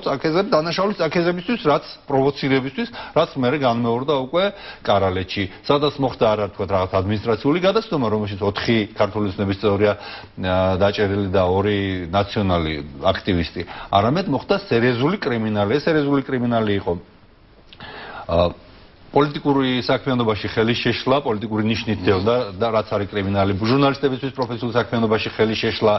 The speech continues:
ჟურნალისტებისთვის და, აა, თქვათ, მოქალაქეებისთვის დაზიანების მიყიდ-, მიყენება ზოგ შემთხვევაში, ნაკლებად მძიმე, ზოგ შემთხვევაში მძიმე, შე-, შემთხვ-, ყველაფერი არის კრიმინალი. ამას ემატება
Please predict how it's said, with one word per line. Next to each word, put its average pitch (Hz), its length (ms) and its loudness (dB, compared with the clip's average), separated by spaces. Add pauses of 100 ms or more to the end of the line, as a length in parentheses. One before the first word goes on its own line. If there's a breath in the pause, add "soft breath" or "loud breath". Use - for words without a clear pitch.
(360 loud breath)
ჟურნალისტებისთვის 143 1160 0 (140)
და, 123 140 6
აა, 101 800 -4
თქვათ, 113 320 0
მოქალაქეებისთვის 117 880 0 (680 loud breath)
დაზიანების 117 640 2
მიყიდ-, 110 400 -2 (320)
მიყენება 113 540 4
ზოგ 107 180 -2
შემთხვევაში, 107 560 0
ნაკლებად 107 500 0
მძიმე, 107 300 0
ზოგ 95 160 0
შემთხვევაში 107 400 0
მძიმე, 117 320 0
შე-, - 140 -8 (180)
შემთხვ-, 190 300 -2
ყველაფერი 175 380 2
არის 113 120 -4
კრიმინალი. 120 540 2 (340 loud breath)
ამას 185 240 4
ემატება 175 300 0